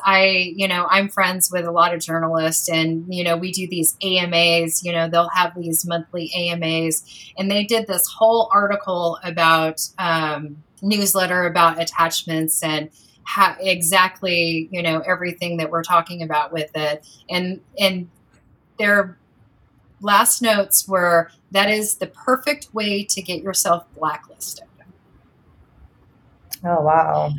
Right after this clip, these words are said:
Speaker 1: I know, that's pretty deep, isn't it? <laughs>
Speaker 2: A little harsh, but, you know,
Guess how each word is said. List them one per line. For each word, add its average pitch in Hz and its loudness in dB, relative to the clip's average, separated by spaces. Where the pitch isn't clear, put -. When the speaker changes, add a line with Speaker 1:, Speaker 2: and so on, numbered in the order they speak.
Speaker 1:
I 175 -2
know, 175 0
that's 165 2
pretty 226 -4
deep, 175 -6
isn't 165 -10
it? 165 -6
<laughs> 508 -2
Speaker 2:
A 175 -4
little 240 4
harsh, 175 4
but, 160 6
you 185 -2
know, 311 2